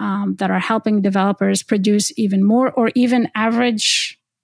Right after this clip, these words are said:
average developers, <laughs> average citizen developers, uh, produce more code. But we don't have that automation on the security side. Uh, and so we need to develop more automated tools.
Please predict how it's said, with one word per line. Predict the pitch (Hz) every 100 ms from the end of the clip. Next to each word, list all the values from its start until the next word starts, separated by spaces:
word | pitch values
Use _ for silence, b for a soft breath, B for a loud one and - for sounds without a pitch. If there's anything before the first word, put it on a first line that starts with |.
| _ -
average | - 202 202 196 -
developers, | 202 190 196 202 262 311 302 -
<laughs> | -
average | 254 214 208 196
citizen | - 240 233 220 226 220 202
developers, | 220 208 220 233 254 262 B B B B B -
uh, | 226
produce | 220 262 220 269 -
more | 208
code. | 202 277 294 277 B B B B -
But | 202 277 285 -
we | 254
don't | 294 349
have | - 277 254 247 -
that | 226 226 226 - _ _ -
automation | 226 226 214 208 220 - 202 196 196
on | - 208 196
the | 190
security | - 196 - 185 - -
side. | - - - - - - _ _ _ -
Uh, | 240 202 196
and | 214 196
so | 214
we | 202 208
need | 220 240 262 262
to | - 233 208
develop | - 220 190 202 202 214 202 190 _ b b b b _ -
more | 220 233 208
automated | 220 240 226 214 208 196 -
tools. | 196 185 185 -